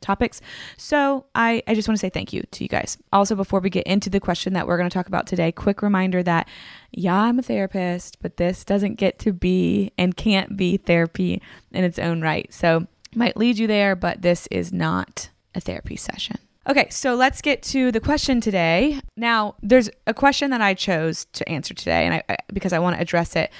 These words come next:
but I'm gonna kinda give you the gist of it because, like I said, I keep these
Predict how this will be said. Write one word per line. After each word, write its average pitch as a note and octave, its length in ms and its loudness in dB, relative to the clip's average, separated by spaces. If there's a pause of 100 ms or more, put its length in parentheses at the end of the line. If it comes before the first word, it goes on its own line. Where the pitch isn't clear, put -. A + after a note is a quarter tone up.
(260)
but F#3 80 2
I'm F#3+ 100 0
gonna G3 160 2
kinda A#3 240 0
give G#3 160 0
you G3 80 0
the F3 240 2
gist E3+ 540 0
of A#3 180 -2
it C4 240 0
because, F#3+ 600 0 (340)
like G#3 160 0
I G#3 40 4
said, G3+ 200 2
I F3+ 80 4
keep - 280 -4
these G3+ 360 0